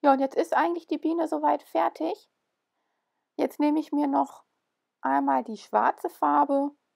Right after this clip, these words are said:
und setze in die Flügel noch so zwei, drei Linien, um Akzente zu setzen.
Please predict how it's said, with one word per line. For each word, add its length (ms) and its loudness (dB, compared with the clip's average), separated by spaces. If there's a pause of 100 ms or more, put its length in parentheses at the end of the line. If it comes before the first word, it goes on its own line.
(580)
und 180 -2
setze 280 0
in 160 -4
die 120 -4
Flügel 480 -4
noch 180 -4
so 260 -12 (140)
zwei, 280 -2
drei 180 -4
Linien, 640 -8 (180)
um 220 -10
Akzente 480 -10
zu 160 -18
setzen. 580 -14